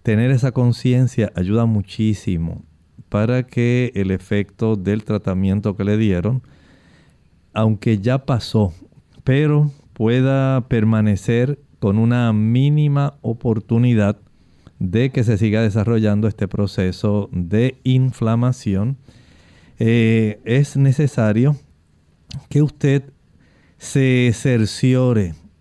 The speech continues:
de que su función renal es buena. Y estoy seguro que el nefrólogo habrá estado tratando de ayudarle, eh,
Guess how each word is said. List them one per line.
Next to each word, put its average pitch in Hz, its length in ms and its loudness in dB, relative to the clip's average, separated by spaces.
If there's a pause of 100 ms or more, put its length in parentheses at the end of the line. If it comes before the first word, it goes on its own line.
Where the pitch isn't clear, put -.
(180)
de 110 320 -2
que 135 140 0
su 120 140 -2
función 107 440 0
renal 107 480 0
es 107 240 -2
buena. 95 720 0 (380)
Y 110 120 -2
estoy 98 260 -2
seguro 110 600 0
que 110 180 0
el 117 160 0
nefrólogo 117 800 0 (600)
habrá 101 460 0
estado 117 720 2
tratando 113 720 0
de 107 80 4
ayudarle, 107 720 2 (340)
eh, 95 540 0